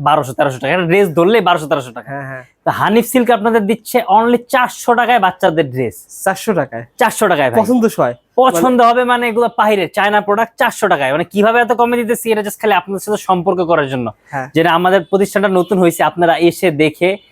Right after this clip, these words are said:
Speaker 1: উম, নিয়ে যান, একটা রিলেশন হলো, কাস্টমার সাথে সম্পর্ক করার জন্য আমরা এই প্রাইসে দিচ্ছি। এটা
Speaker 2: আমি
Speaker 1: আমাদের কোনো
Speaker 2: ভিডিওর
Speaker 1: প্রফিটের উদ্দেশ্য না।
Speaker 2: ভাই, আমি ভিডিওর শুরুতে আপনার দু-, লোকেশনটা সুন্দর করে দেখিয়ে দিয়েছি, কিভাবে আসতে হবে, কোন স্থানে।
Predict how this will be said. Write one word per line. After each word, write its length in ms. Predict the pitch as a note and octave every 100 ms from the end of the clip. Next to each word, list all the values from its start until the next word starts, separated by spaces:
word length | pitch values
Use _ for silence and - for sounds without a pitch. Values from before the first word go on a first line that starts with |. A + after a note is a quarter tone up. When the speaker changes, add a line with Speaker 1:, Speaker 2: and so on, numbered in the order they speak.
| _ _ _
Speaker 1:
উম, 400 | D3 D3 C3+ D#3+
নিয়ে 180 | E3+ G3+
যান, 300 | F3 G3 C#4
একটা 200 | - - F#3
রিলেশন 540 | E3+ F3 G#3+ A3+ A3+
হলো, 160 | F#3+ D3
কাস্টমার 300 | E3+ - G#3
সাথে 160 | G#3+ A3
সম্পর্ক 380 | G#3+ A3+ A3 B3+
করার 340 | C4 B3+ A#3+
জন্য 220 | G3+ A3+ G#3+
আমরা 300 | G3+ G3+ F#3+
এই 160 | F#3+
প্রাইসে 300 | G3+ E3 D3
দিচ্ছি। 280 | C3+ C3+ -
এটা 100 | D#3+
Speaker 2:
আমি 60 | F#3+
Speaker 1:
আমাদের 160 | G#3
কোনো 140 | A3 G3
Speaker 2:
ভিডিওর 160 | G#3
Speaker 1:
প্রফিটের 220 | G#3 G#3
উদ্দেশ্য 340 | G#3 F3 F3 -
না। 140 | A#2+ E3
Speaker 2:
ভাই, 100 | E3
আমি 100 | F#3
ভিডিওর 280 | F#3+ F#3+
শুরুতে 320 | F#3 F#3+ F3+ G3+
আপনার 260 | F3 F3+
দু-, 120 | E3+
লোকেশনটা 420 | E3+ E3 F3+ G3 F#3
সুন্দর 260 | - E3+
করে 140 | D#3+ D#3+
দেখিয়ে 360 | D3+ - F3
দিয়েছি, 360 | D3+ C#3+ C3+ D3
কিভাবে 380 | - C#3+ D3 D3+
আসতে 260 | C3+ -
হবে, 200 | D3 D3
কোন 420 | C#3 D3 C#3+ D3+
স্থানে। 360 | D#3+ - C#3+ C#3